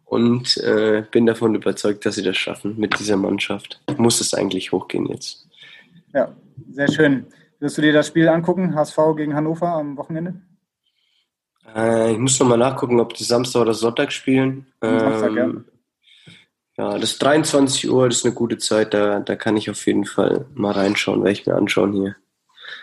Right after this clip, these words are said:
Speaker 2: Ja.
Speaker 1: das Spiel.
Speaker 2: Sehr schön. Dreiundzwanzig Uhr, es ist noch nicht ganz bei dir, aber es, es wird
Speaker 1: Mhm.
Speaker 2: langsam später Abend, von daher,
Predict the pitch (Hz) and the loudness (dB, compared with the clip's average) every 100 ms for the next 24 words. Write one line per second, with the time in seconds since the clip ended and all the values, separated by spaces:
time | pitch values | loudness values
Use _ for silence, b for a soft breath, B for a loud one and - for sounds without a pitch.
0 | B 127 - - - 98 101 - _ _ | B 0 0 0 0 0 -2 -12 _ _
1 | _ _ _ 139 147 156 135 107 127 160 | _ _ _ -6 0 2 2 0 2 2
2 | 165 170 165 160 160 180 196 180 165 165 | 2 2 2 -2 0 2 2 0 -2 2
3 | 165 165 165 165 180 180 180 151 147 143 | 2 2 0 2 0 2 4 4 2 0
4 | - 143 - 139 147 143 139 143 143 127 | -6 -16 -14 -12 -4 -4 0 0 0 -4
5 | - 131 135 143 151 147 139 131 131 135 | -6 0 2 2 0 -2 -6 -2 0 0
6 | 135 120 | -2 -4